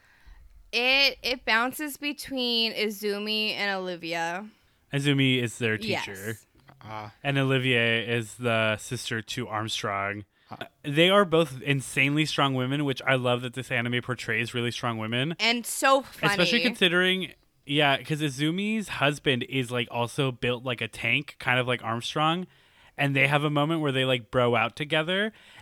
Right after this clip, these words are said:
Speaker 2: And I literally turned to Skylar and I was like, "It's so funny 'cause these two, like, tanks of men, the two women standing next to them are infinitely stronger than them." And I think that's so
Speaker 1: Yeah.
Speaker 2: awesome.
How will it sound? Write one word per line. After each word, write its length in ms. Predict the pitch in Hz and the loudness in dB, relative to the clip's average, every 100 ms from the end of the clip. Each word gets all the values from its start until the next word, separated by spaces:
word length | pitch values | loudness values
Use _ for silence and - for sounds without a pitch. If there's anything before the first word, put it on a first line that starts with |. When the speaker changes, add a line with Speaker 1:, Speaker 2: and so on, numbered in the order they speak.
| - | 2
Speaker 2:
And 180 | 151 | 4
I 120 | 151 156 | 6 6
literally 280 | 160 190 | 6 4
turned 180 | 202 190 | 2 0
to 60 | 170 | 0
Skylar 260 | - 147 | 4 6
and 80 | 175 | 6
I 20 | |
was 60 | 170 | 2
like, 100 | 165 | -2
"It's 120 | 165 | 0
so 160 | 208 202 | 0 2
funny 260 | - 160 | 2 2
'cause 140 | 139 127 | 0 -2
these 180 | 143 - | -4 -4
two, 180 | - | -2
like, 300 | 175 123 - - _ _ _ | 0 0 -2 -14 _ _ _
tanks 400 | - 135 156 - | 2 2 4 0
of 180 | 139 120 | -2 0
men, 420 | 117 113 143 226 - _ _ _ | 2 2 2 -2 -6 _ _ _
the 120 | 156 147 | 0 2
two 240 | - 214 | 4 4
women 400 | 156 160 160 131 | 6 4 4 2
standing 400 | - 147 139 135 | 2 4 4 4
next 220 | 123 123 | 2 2
to 80 | - | 0
them 160 | 123 117 | 0 2
are 120 | 117 | 0
infinitely 580 | 135 131 - 123 117 117 | 0 0 0 -2 -2 -4
stronger 380 | - 113 113 113 | 0 0 0 -2
than 140 | 107 | -2
them." 160 | 110 107 | -2 0
And 100 | 110 | 0
I 60 | |
think 160 | 113 127 | 0 -2
that's 200 | 117 - | -2 -2
so 220 | - 117 104 107 | 0 2 2 0
Speaker 1:
Yeah. 160 | 101 113 | 0 -2
Speaker 2:
awesome. 180 | 113 | -4